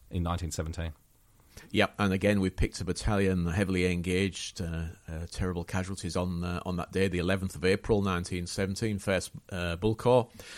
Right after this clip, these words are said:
Speaker 2: and we're going to be following the sixteenth Battalion as it advances, uh, uh, across, uh, across no man's land, and we can walk exactly in their footsteps there. So again, it's a, I'm gonna say a wonderful experience, because of course for the men it was an absolutely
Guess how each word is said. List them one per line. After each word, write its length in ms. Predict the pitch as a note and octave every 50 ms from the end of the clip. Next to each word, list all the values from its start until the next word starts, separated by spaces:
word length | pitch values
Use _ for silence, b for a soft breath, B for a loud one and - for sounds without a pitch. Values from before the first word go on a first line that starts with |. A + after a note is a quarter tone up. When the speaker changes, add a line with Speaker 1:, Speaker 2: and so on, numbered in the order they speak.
| B B B B
Speaker 2:
and 160 | E2+ F#2 G2
we're 60 | F#2+ G#2
going 180 | G2 F2+ F2+ F2+
to 60 | -
be 60 | F#2
following 420 | - - G2+ F#2+ F#2 F2+ E2+ E2+ E2+
the 60 | E2
sixteenth 460 | - - G#2+ - - - F#2 F2 -
Battalion 580 | - E2 - - G2 F2+ F2+ F2+ F2+ F2+ F2 E2+
as 180 | E2 F2 E2
it 80 | F2+ - -
advances, 840 | - E2 E2 E2+ F2 F2 E2 F2 - - - F2 D#2+ D#2+ D#2 - -
uh, 200 | E2 D#2+ D#2+ E2 - b b b b b b -
uh, 120 | - - - -
across, 560 | D#2+ E2+ - - G2 E2 - - - - -
uh, 180 | F2 E2+ E2 D#2+
across 300 | - - - E2 - -
no 160 | F#2+ F#2 F2+
man's 220 | F2+ F2+ F2+ E2+
land, 300 | F#2 F2+ F#2 G2 G2+ F2+
and 320 | G2 F#2+ G2 G2 G2 G2+ -
we 100 | G2+ G#2+ G#2
can 180 | - F#2+ F#2+
walk 260 | G2+ G#2 G#2 G2 -
exactly 460 | A2 G2 F2+ F#2 G#2+ G2+ - - G#2+ G#2
in 80 | G2
their 140 | G2+ G#2 G#2
footsteps 460 | - - C3 - - - - - -
there. 180 | F2 D#2+ D2+ D2+
So 360 | - - G2 F2+ F2 F2+ F2
again, 480 | - F2 F2+ D#2 E2 G2+ G2+ F#2+ F2+ E2+
it's 220 | - - - -
a, 300 | E2+ D#2+ D#2+ D#2 E2 D#2+ B B B B B B B B B B B B B _ - - - -
I'm 180 | - - - G#2+
gonna 140 | B2+ B2+
say 100 | - -
a 60 | B2 A2+
wonderful 340 | A#2 C#3 D3 - - A#2
experience, 500 | G#2+ - - - C3 D3 C#3+ A2+ E2 D2
because 240 | - - F#2+ G2+ F#2+
of 60 | G2
course 220 | - - - D#3+ -
for 100 | - G2
the 80 | F2+
men 160 | F2 G2+ A2 G#2
it 60 | -
was 100 | G2+ G#2+
an 60 | C#3+
absolutely 340 | B2+ - - B2 F2 -